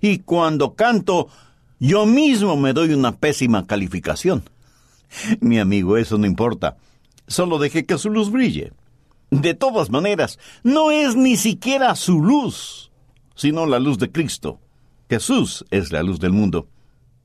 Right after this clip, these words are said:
Y es Él quien brilla a través suyo. Permítame hacerle una pregunta. En una casa, ¿cuál luz es la más importante? ¿La elegante lámpara que está a la entrada de la casa?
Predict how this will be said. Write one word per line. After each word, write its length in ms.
Y 160
es 120
Él 240
quien 260
brilla 300
a 60
través 260
suyo. 380
Permítame 500
hacerle 280
una 180
pregunta. 440
En 160
una 200
casa, 460
¿cuál 440
luz 460
es 200
la 120
más 220
importante? 720
¿La 180
elegante 460
lámpara 460
que 140
está 260
a 40
la 140
entrada 480
de 80
la 160
casa? 400